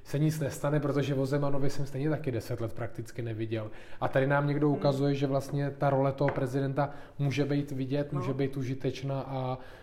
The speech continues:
Speaker 1: a je to super. A i v těch s-, všech rozhovorech, jak vystupuje, jako fakt se mi to zatím,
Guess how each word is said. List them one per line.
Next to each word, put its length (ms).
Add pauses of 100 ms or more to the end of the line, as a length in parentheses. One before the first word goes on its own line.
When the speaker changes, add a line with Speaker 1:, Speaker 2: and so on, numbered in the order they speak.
(120)
Speaker 1:
a 80
je 60
to 160
super. 480 (200)
A 60
i 120
v 60
těch 240
s-, 180 (180)
všech 300
rozhovorech, 460
jak 80
vystupuje, 440
jako 140
fakt 260
se 120
mi 100
to 120
zatím, 760